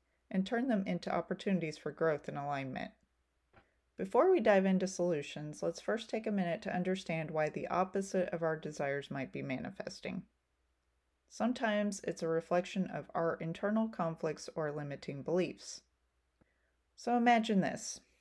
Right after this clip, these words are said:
You've been working towards manifesting a fulfilling career and envisioning success and fulfillment. However, if deep down there's a lingering belief that you don't deserve success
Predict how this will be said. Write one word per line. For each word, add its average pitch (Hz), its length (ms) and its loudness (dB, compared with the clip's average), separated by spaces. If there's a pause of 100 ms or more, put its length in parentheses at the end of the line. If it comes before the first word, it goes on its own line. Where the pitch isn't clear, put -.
(300)
You've 208 280 0
been 233 160 6
working 208 360 2
towards 180 320 2
manifesting 175 640 0
a 156 100 -2
fulfilling 202 680 2
career 170 640 2
and 180 120 2
envisioning 196 640 4
success 165 480 0
and 160 120 -4
fulfillment. 160 520 -2 (1000)
However, 196 680 6
if 185 200 0
deep 226 220 -2
down 170 400 2
there's 175 260 4
a 165 120 2
lingering 214 520 4
belief 151 380 0
that - 180 -4
you 190 140 4
don't 196 260 2
deserve 175 380 4
success - 640 -4